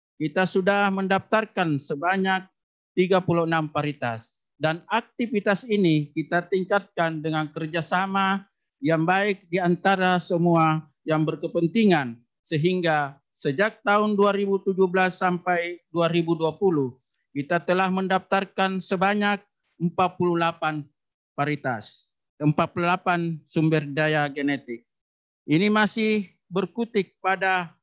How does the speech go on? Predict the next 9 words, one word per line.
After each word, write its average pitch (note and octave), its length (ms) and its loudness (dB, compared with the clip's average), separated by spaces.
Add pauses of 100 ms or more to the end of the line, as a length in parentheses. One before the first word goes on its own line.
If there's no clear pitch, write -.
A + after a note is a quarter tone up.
(540)
tanaman G3 560 0
hortikultura, G#3 1040 -2 (160)
tanaman F3 480 -2
perkebunan, F#3+ 800 -2 (480)
tanaman F3+ 480 -2
pangan, G#3 640 -2 (320)
dan G3 240 2
hewan, G#3+ 480 2
serta G3 640 0